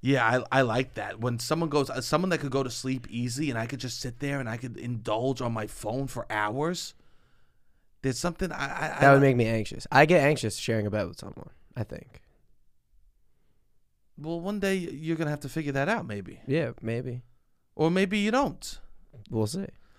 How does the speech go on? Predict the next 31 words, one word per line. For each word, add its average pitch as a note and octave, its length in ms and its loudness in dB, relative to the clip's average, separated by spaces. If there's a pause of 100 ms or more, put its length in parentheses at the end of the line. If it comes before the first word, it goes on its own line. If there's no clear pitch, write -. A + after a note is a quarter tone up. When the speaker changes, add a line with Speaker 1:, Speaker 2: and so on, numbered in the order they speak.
(480)
Speaker 1:
But C3+ 140 -6
f-, - 220 -16 (360)
I'm E3+ 140 -6
just D3 220 -8
saying G#2+ 260 -8
this. A2 340 -10
That's D3 220 -2
why D#3 180 6
I C#3+ 40 4
like, C3 280 0
I, A#2+ 300 0
someone C#3+ 260 -2
that's C#3 160 0
a C3+ 60 0
good C#3+ 200 0
sleeper, A#2 400 -2
I F#2+ 100 -8
like. - 400 -6 (440)
Speaker 2:
That's C3 220 2
nice. - 500 0
Speaker 1:
Because C#3 380 2
then D3+ 200 4
that C3+ 200 2
means C3 220 0
I A#2+ 100 -2
get A#2 220 -8
to B2 60 -6
have A2 280 -2
this A2+ 240 -8
magic C#3 500 -2
hour F#2 420 -8